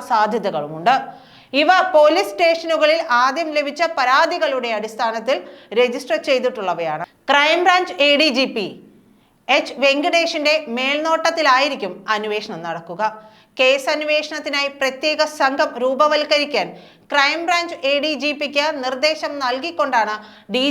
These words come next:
ജി പിയുടെ ഉത്തരവ് പുറത്തുവന്നത്. കേസിലെ ഒന്നാം പ്രതി സായി ഗ്രാമം സ്ഥാപക ചെയർമാനും എൻ ജി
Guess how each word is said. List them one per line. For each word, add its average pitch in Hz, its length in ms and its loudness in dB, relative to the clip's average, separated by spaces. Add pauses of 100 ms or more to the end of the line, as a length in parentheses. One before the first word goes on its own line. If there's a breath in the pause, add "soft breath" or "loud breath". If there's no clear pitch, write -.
ജി 330 160 0
പിയുടെ 277 320 0 (220)
ഉത്തരവ് 233 480 0 (140)
പുറത്തുവന്നത്. 185 600 -4 (580 soft breath)
കേസിലെ 269 460 2 (200)
ഒന്നാം 277 320 0
പ്രതി 285 220 0 (160)
സായി 254 440 4
ഗ്രാമം 285 420 0
സ്ഥാപക 269 460 2 (220)
ചെയർമാനും 262 520 0 (540 loud breath)
എൻ 269 180 2
ജി 311 80 -2